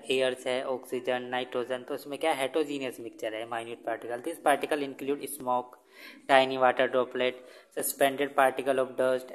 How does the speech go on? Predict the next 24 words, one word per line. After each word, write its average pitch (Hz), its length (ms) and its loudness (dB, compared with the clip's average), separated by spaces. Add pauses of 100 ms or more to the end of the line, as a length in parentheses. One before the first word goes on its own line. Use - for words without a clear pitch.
and 135 160 -4
molecules 131 580 -4 (140)
of - 240 -8
air, 107 180 -4 (220)
ठीक 139 160 -4
है। 160 60 -2
तो 147 120 -2
ये 139 140 0
सब, 151 200 0
इन 143 120 -8
सब 139 200 -2
से 139 140 -6
मिलके 131 280 -8
क्या 135 160 2
बन 127 140 -6
रहा 123 140 -2
है 120 60 -4
हमारा 131 180 0 (140)
अर्थ 127 160 -2
एटमॉस्फेयर, 120 560 -4
इसलिए 127 320 -6
क्या 120 140 -6
है, 131 120 -2
ये 147 80 0